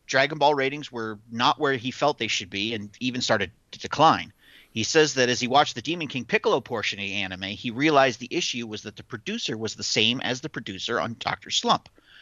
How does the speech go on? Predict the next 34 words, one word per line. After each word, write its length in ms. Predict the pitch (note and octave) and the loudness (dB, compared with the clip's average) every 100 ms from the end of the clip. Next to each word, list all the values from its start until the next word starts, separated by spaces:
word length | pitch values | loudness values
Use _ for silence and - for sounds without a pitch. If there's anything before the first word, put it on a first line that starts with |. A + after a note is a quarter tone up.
| - - - | -20 -14 -2
who 60 | C#3 | 2
was 100 | D3+ | 6
holding 300 | F#3+ F3+ E3 | 6 6 6
over 200 | D#3+ C#3 | 4 2
too 220 | - G3 | -4 0
many 220 | F#3 D3+ | 2 2
notions 480 | C3+ D3 - C#3 A#2+ | 2 2 2 -2 -2
of 80 | A2 | -2
what 120 | - | 0
Dragon 340 | C3 B2+ A#2+ | 2 2 2
Ball 140 | A#2 A2 | -2 -2
should 240 | - F2+ | -4 -4
be 220 | E3 C#3+ | -4 -2
based 320 | A#2+ A2 - | -2 -2 -2
on 160 | A2 G2+ | -4 0
working 340 | F3 A#3+ G#2+ | 2 2 -2
on 140 | F#2 D#2+ | -8 -6
Doctor 300 | D2 - - | -6 -8 -10
Slump, 340 | - E2 - _ _ _ _ | -10 -12 -14 _ _ _ _
and 60 | - | 0
he 60 | |
wasn't 260 | A3+ C4 G3 | 2 2 6
given 200 | G#3+ G3+ | 6 4
it 80 | F3+ | 0
the 80 | A2 | 2
gravitas 600 | C3 D3 B2 B2 G#2+ - | 4 4 2 -4 -6 -8
that 120 | _ | _
the 60 | G#2+ | -10
story 380 | - C#3 C3+ G#2+ | -8 -4 -4 -4
had 80 | |
adapted 540 | G2+ F2 A2+ A#2+ G#2 - | -6 0 0 0 -6 -14
to 180 | G2 E2 | -16 -16
over 160 | - | -18
time. 340 | - F2 E2 | -18 -18 -18